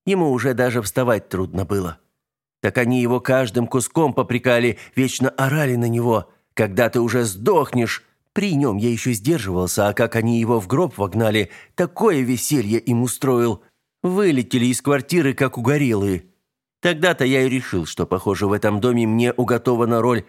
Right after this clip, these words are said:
ангела мести. "Скажите на милость",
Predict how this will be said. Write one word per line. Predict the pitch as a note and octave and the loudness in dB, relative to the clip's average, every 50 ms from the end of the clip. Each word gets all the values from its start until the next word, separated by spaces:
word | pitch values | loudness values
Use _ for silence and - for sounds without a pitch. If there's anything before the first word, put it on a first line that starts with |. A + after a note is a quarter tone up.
| _ _ | _ _
ангела | - A2+ B2+ B2+ A2 F#2 G#2+ A#2 A2+ A#2 | -2 0 0 0 0 -2 -2 0 0 0
мести. | A2+ A#2 A#2+ A2+ F#2 - - - - F#2 E2 _ _ _ _ _ _ _ _ _ _ _ _ _ _ _ - | 0 0 0 -2 -2 -4 -8 -8 -8 -8 -8 _ _ _ _ _ _ _ _ _ _ _ _ _ _ _ -14
"Скажите | - - - - B3+ A#3+ G#3 D3 A2+ A2 B2 B2+ A#2+ - D#3+ F3+ | -14 -12 -6 -2 0 0 0 0 -2 -2 -2 -2 -2 -2 -2 0
на | F#3 F#3 | 0 0
милость", | F#3+ F#3 E3 B2 G#2 G2 G2 - - - | 2 2 2 2 0 -2 -4 -6 -10 -14